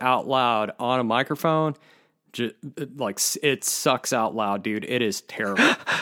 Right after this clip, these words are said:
Speaker 2: It is absolutely terrible. And when you told me, "Yeah, I'm listening to it," I'm like, "Oh no, you weren't supposed to buy the audiobook."
Speaker 1: <laughs>
Speaker 2: Because, and I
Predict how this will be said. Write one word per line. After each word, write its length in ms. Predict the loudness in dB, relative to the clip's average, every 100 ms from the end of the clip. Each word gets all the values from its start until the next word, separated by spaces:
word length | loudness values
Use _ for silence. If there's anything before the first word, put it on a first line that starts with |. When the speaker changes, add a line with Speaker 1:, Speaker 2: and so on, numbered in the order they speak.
| -6 -12 -16 -8 -2 4
Speaker 2:
It 160 | 6
is 220 | 6 6 2
absolutely 440 | 0 0 0 0 0
terrible. 540 | 2 2 2 -2 -6 -6 -6 -8 -8
And 240 | -4 -2 -2
when 100 | -4
you 100 | -2
told 280 | 0 2 2
me, 80 |
"Yeah, 300 | -2 0 0
I'm 120 | 2 0
listening 320 | 0 0 -2
to 180 | -2 0
it," 140 | 0
I'm 120 | -2
like, 140 | -4 -2
"Oh 280 | 0 0 -2
no, 300 | -2 0 0
you 160 | -2
weren't 160 | -2 -4
supposed 240 | -4 -4
to 80 | -2
buy 180 | 0 0
the 160 | 0 0
audiobook." 560 | 0 0 -2 4 6 6
Speaker 1:
<laughs> 180 | 2 2
Speaker 2:
Because, 520 | 2 2 2 0 0 -4 -4 -14 -14 -14 -18 -20 -16 -4
and 180 | -2 0
I 180 | -2